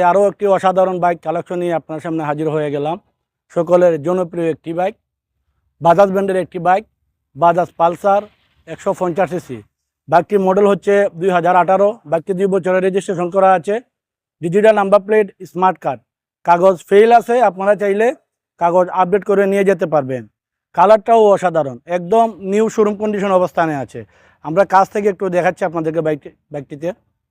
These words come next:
একদম ফুললি ফ্রেশ কন্ডিশন অবস্থানে আছে, কোনো ধরনের দাগ ঘষা নেই, কোনো স্ক্র্যাচ নেই, কোনো ভাঙা নেই, টুটাফাটা নেই এবং কোনো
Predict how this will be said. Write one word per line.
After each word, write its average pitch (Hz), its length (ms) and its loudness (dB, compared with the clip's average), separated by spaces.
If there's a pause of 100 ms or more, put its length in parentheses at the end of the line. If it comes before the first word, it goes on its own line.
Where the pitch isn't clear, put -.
(2250)
একদম 190 280 2
ফুললি 220 240 0
ফ্রেশ 202 220 2
কন্ডিশন 214 320 -2
অবস্থানে 214 320 -2 (100)
আছে, 220 160 0 (180)
কোনো 196 180 -4
ধরনের 208 260 0
দাগ 185 180 2
ঘষা 190 260 -4
নেই, 202 100 -4 (100)
কোনো 185 140 -4 (120)
স্ক্র্যাচ 180 280 -4 (100)
নেই, 120 120 -10 (1120)
কোনো 175 120 -2 (100)
ভাঙা 208 280 4
নেই, 214 160 2
টুটাফাটা 196 500 2
নেই 214 140 -2 (600)
এবং 202 120 -4 (100)
কোনো 202 120 -4